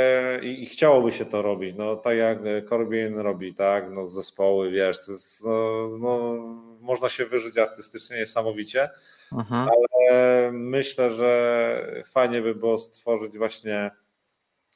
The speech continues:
Speaker 1: projekty, no projekty albo zdjęcia właśnie wcale nieznanym ludziom, tylko może trochę bardziej przyziemnym,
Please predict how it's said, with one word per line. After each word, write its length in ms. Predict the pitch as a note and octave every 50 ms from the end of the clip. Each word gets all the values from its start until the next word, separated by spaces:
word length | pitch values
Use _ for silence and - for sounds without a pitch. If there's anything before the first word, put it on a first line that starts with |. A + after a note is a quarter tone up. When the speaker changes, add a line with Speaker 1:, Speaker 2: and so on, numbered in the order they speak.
| _ _ -
Speaker 1:
projekty, 1040 | A#2 A2+ A#2 A#2 B2+ C3+ - - - - _ - B2 A#2 A#2 A#2 A2+ A2 A2+ - - -
no 120 | C#3 D3
projekty 720 | E3 F3+ F3 E3+ E3 D#3 D3 C3 - - - G#2+ G#2 G#2 G#2
albo 200 | G#2+ G#2+ G#2+ G#2+
zdjęcia 600 | G#2+ G#2+ G#2 A2+ A2+ A2 A2+ - A#2 A2+ A2+ A2 -
właśnie 300 | A2 A2+ - - B2+ - _ _ _ _ _
wcale 260 | - D3 C#3+ C3+ C3
nieznanym 520 | B2+ B2+ B2 A#2 A2 A#2+ A#2 A#2 A2+ A2 A2
ludziom, 340 | A2+ A2 G#2+ G#2+ G#2 G2+ G#2
tylko 540 | G2+ G2 - G2+ G2 G2 G2 F#2+ F#2+ F#2+ F#2+
może 240 | F#2+ G2 F2 F#2+ F2+
trochę 280 | - - F#2 - F#2+ F2
bardziej 800 | F2+ F#2 F2+ F2+ F#2 F#2 F#2 F2+ F2+ F2+ F2+ F2+ F2+ F2+ F2 _ _ _ _ _ _ _ _ _ _ _
przyziemnym, 840 | - - G2+ G2 F#2+ G#2 G2+ F#2+ F#2+ F#2+ F#2+ F#2 F#2 F#2 F#2 F#2